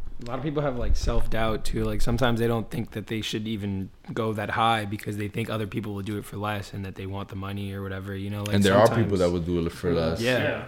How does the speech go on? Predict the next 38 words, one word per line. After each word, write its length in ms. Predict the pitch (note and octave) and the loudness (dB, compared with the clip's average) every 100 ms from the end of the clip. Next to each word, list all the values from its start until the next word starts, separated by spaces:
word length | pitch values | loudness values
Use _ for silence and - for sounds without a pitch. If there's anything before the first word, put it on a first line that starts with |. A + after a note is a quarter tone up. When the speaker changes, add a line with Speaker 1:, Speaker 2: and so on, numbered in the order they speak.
| - | -10
Speaker 1:
They 140 | A2 | -4
always 280 | A#2+ C3 G#2+ | 2 4 4
Speaker 2:
A 20 | |
Speaker 1:
will. 60 | A#2 | 4
Speaker 2:
ton 280 | B2+ C3+ A#2 | 6 6 4
of 140 | F#2+ | 2
people 280 | G#2+ F2+ F#2 | 0 2 4
that 100 | F2 | 4
will 80 | E2+ | 2
do 200 | E2 F2 | 2 0
it 60 | |
for 160 | D#2+ E2+ | 0 0
less. 480 | E2+ E2 D#2+ - - | 0 0 -2 -12 -10
But 260 | F2+ E2+ F2+ | -6 2 4
it's 160 | F2+ F2 | 4 2
just 160 | F#2+ | -2
because 320 | G2+ - G2+ | -4 -2 -2
they 100 | F2+ F#2 | 0 0
don't 200 | F#2 F2+ | 2 0
know 480 | F#2+ G2 F#2 E2+ E2+ - | 0 0 0 -2 -6 -6
the 100 | E2+ | -4
value 480 | E2 E2+ F#2 F#2 F2 | 2 2 4 2 0
in 80 | |
their 160 | E2+ E2 | 0 0
work, 320 | E2+ G2+ - | 2 2 2
I 80 | F2+ | -2
guess. 420 | E2 F2 F#2 - | 0 -2 -2 -2
Or 80 | E2+ | -2
maybe 260 | F2 F2+ F2 | 0 0 2
they 140 | F2+ | 2
don't 220 | F#2+ F#2+ | 2 0
value 320 | E2 E2+ F2 | 2 0 0
their 160 | E2 D#2+ | -2 -2
work 300 | D#2+ E2 - | -2 -4 -4
like 180 | D#2 - | -6 -4
others, 560 | F2 E2 D#2+ E2 E2+ - | -6 -4 -4 -6 -10 -10
you 160 | E2 | -6
know? 300 | E2 E2+ G2 | -4 -4 -4